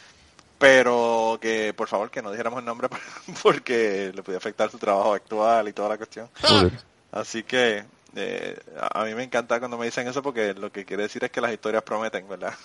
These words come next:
Speaker 1: <laughs>
Speaker 2: Van a ser sabrosas.
Speaker 1: <laughs> Sí, sí, sí, parece que van a estar bien, bien buenas las historias. Eh, y estamos tratando de conseguir a, al, al doctor Vargas Vidot, Vidot para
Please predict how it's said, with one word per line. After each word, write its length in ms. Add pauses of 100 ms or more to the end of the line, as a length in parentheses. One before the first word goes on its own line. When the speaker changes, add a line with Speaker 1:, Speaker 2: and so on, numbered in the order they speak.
(200)
Speaker 1:
<laughs> 280
Speaker 2:
Van 160
a 60
ser 180
sabrosas. 560 (160)
Speaker 1:
<laughs> 140
Sí, 260
sí, 240 (360)
sí, 140
parece 300
que 80
van 120
a 20
estar 240
bien, 400
bien 180
buenas 240
las 120
historias. 400 (680)
Eh, 480 (800)
y 100
estamos 280
tratando 320
de 60
conseguir 380
a, 460
al, 400 (320)
al 380
doctor 340
Vargas 260
Vidot, 360
Vidot 460
para 640